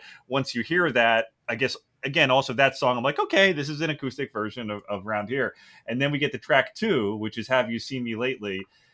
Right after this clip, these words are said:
And that's our number three. And that's, I guess, when I knew that, boy, this is a, a special disc. Now, I had it number four, but it's only 'cause I had Chelsea at number three and the, and the, and a couple ones higher.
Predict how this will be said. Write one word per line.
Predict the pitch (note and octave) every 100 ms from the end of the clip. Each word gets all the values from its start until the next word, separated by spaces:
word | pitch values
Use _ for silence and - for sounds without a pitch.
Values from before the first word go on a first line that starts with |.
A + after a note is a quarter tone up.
| _ _
And | A#2 A#2 A2+ G#2+ -
that's | C#3+ C#3+
our | C#3+
number | B2+ A2+ A2
three. | - A#2 G#2+ F#2+ F2 F#2 -
And | A#2+ B2+
that's, | D3 -
I | B2+
guess, | C3 B2
when | B2
I | B2 B2+
knew | B2 A2+ A2
that, | G#2+ G2
boy, | A2+ C3
this | A2+ B2+
is | A#2+ G#2+
a, | G#2 G2 -
a | G#2
special | - A#2 - F#2
disc. | A#2+ F#2+ -
Now, | B2+
I | E3
had | G#3
it | D#3
number | C#3+ C3
four, | - D#3 B2+ G#2 G2+ _ _
but | A2+
it's | A#2 C3+
only | B2+
'cause | A#2 A2+
I | A2
had | A#2 A2+
Chelsea | - A#2 - A2
at |
number | A2 G2+
three | - G#2 G#2 G#2
and | G2 G2 F#2+
the, | F#2+ F#2+ - - _
and | G2+ G2+
the, | A2 G#2+
and | G2 G2
a |
couple | A2 G2+ G2
ones | F#2+
higher. | - A2+ G#2 F2 E2+